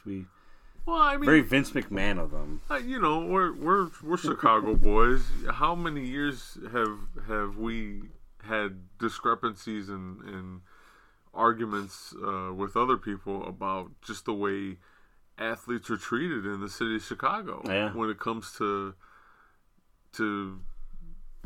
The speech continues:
Speaker 2: just our franchise or our hometown franchises in general? And it's like, wow.
Speaker 1: You know, it's funny you mention that. <laughs> One more comment, and we'll, I, I swear we'll get to wrestling.
Speaker 2: <laughs>
Speaker 1: You know, so, you know, we,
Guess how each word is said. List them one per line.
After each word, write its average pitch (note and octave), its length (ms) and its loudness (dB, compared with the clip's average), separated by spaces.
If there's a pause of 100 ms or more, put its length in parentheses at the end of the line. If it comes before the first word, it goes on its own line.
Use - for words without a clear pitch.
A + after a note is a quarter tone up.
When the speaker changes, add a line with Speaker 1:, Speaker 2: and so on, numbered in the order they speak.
(480)
Speaker 2:
just - 340 -6
our A2+ 180 2
franchise B2+ 640 -4
or G2+ 260 -2
our G#2 160 0
hometown A2+ 500 -4
franchises G#2+ 800 -2
in G#2 140 -6
general? B2+ 440 -4
And F2 80 -12
it's - 140 -14
like, - 200 -14
wow. C3 480 -4 (920)
Speaker 1:
You C3 140 4
know, B2 100 6
it's A2+ 160 0
funny C#3+ 260 4
you A2+ 60 2
mention A2+ 360 0
that. F#2 300 -2 (200)
<laughs> E3+ 200 0
One B2 240 0
more A2 300 4
comment, A2 400 0
and F#2+ 100 -2
we'll, F#2 140 -4
I, F#2+ 160 -2
I G2+ 100 -6
swear G#2+ 280 -2
we'll F#2 100 -2
get F#2+ 160 -6
to F2 60 -6
wrestling. C#3+ 500 2 (100)
Speaker 2:
<laughs> G3 100 2 (760)
Speaker 1:
You C#3+ 60 0
know, A2 180 4
so, G#2+ 440 2
you D3+ 100 -2
know, A2+ 140 2
we, B2+ 180 -8